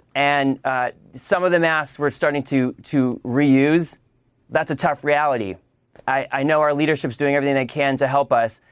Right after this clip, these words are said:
but again, I would, I would argue that, that when the dust settles on this, uh, there are elements to this that feel, frankly, normal. That, you know, there's, there are plenty of times where, where whether it's a med shortage or a bed shortage,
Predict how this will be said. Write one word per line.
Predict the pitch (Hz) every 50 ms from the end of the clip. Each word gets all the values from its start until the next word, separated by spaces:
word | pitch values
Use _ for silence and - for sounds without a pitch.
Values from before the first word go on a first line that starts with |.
| _ _ _ _ _ _
but | - 147 151
again, | 156 151 175 175
I | 165 156 151
would, | 147 147
I | - 139 151
would | 160 160 160
argue | 165 170 170 160 160 160
that, | 139 143 139 - _
that | 135 131 135 120 -
when | 131 139 143
the | 143
dust | 139 160 175 170 -
settles | - 185 196 202 180 139
on | 143 127 123 120
this, | 117 117 117 113 - - _ _ _ _ _ _ _ _ -
uh, | 135 131 127 127 123 117 - _ _
there | 131 120 117 131 151 156 160 160 156 151 - -
are | 143 147 147 139 139 135 131 - _
elements | 147 170 190 190 190 185 180 175
to | - 160
this | 143 165 156 -
that | - 151 123
feel, | 120 - - 160 156 151 147 143 139
frankly, | - - - 160 156 151 - 151 139
normal. | 139 151 156 151 127 120
That, | 113 117 -
you | - 135
know, | 127 131 123
there's, | 117 123 120
there | 110 120 123 123 127
are | 120
plenty | - - 165 156 156 160
of | 151 143
times | 160 151 147 143 135 123
where, | 127 123 120 120
where | - - 135 135 127 123 120 117 - - _ _ _ _ _
whether | - 131 131 143 143 139
it's | 135 -
a | 135
med | 127 139 151 160 151
shortage | - - 160 147 143 143 139 120
or | 131 120 120
a | 117
bed | 110 143 143 147 135
shortage, | - - 127 127 120 117 117 113 -